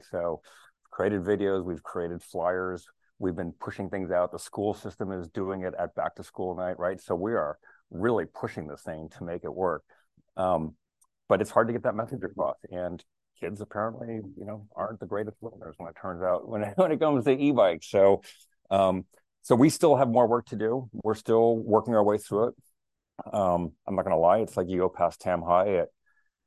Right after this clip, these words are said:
three o'clock when the bell rings, and, you know, there you'll see six kids riding the wrong way down the road,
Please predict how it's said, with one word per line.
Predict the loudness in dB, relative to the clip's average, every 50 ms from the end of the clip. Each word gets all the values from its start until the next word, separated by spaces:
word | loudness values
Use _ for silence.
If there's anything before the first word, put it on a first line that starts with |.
| _ _ -2
three | -2 0
o'clock | 0 -2 -2 -2 0 0 0 -4
when | -6 -8
the | -6
bell | -4 -2 -2 -2 0
rings, | -2 -4 -6 -8 -10 -10 -12 -12
and, | -10 -8 -6 -4 -4 -6 -6 -8 -10 -8
you | -8
know, | -6 -4
there | -2 -2 -2 -4 -6 -8
you'll | -8 -8 -8
see | -6 -8 -12 -12
six | -10 -12 -14 -12
kids | -8 -6 -6 -6 -6 -8 -16 -20 _ -4
riding | -2 -2 -2 -2 -4 -8 -10 -6 -4
the | -2
wrong | 0 2 2 2 2
way | 2 0 0
down | 0 -2 -4 -4 -2
the | -2 -4
road, | -4 -2 -2 -2 0 -2 -4 -6